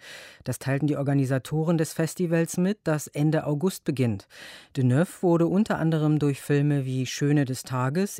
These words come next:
Ekel und Indochine bekannt. Sie wurde mehrfach international ausgezeichnet, unter anderem mit dem Bambi, dem César in ihrem Heimatland und dem Europäischen Filmpreis.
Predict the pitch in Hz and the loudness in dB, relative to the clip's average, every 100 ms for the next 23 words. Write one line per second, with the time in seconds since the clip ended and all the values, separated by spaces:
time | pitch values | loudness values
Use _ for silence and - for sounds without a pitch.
0 | - 147 160 208 202 - 156 - 143 156 | -4 -2 0 0 0 2 0 0 0 2
1 | 156 - 185 190 151 - 120 107 104 - | 0 -2 0 0 0 -2 -2 -2 -6 -16
2 | - - - - 123 127 117 120 135 123 | -20 -20 -14 -6 -2 0 2 2 0 -4
3 | 113 - 165 156 143 - 135 123 120 - | -4 -2 0 0 0 0 0 0 -2 -6
4 | 160 - 170 - 147 156 151 - - - | -8 -6 -4 0 0 0 -2 -4 -20 -20
5 | _ 185 190 170 170 165 156 151 135 135 | _ 0 2 2 2 2 2 2 2 2
6 | 123 117 113 143 190 202 160 135 127 - | 0 2 0 0 0 0 2 2 2 0
7 | 135 117 113 123 190 170 147 139 131 120 | -4 -2 0 0 0 0 0 0 0 0
8 | 143 170 143 135 143 147 - 156 175 165 | 2 2 2 0 0 -2 -2 0 0 0
9 | 139 143 131 139 139 147 139 156 175 - | 0 0 -2 -2 0 0 0 0 0 0
10 | 117 104 - | -4 -4 -8